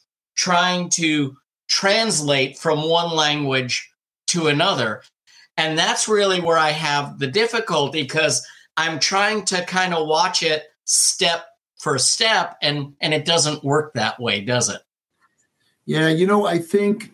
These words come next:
Speaker 2: it gets really challenging because what we're doing is straddling almost the, the two worlds. But the reality is many of the younger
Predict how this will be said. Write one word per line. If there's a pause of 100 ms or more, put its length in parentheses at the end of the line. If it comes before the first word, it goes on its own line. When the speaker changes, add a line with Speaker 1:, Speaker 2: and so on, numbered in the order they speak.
Speaker 2:
it
gets
really
challenging
because (2500)
what
we're
doing
is
straddling
almost
the,
the
two
worlds.
But
the
reality
is
many
of
the
younger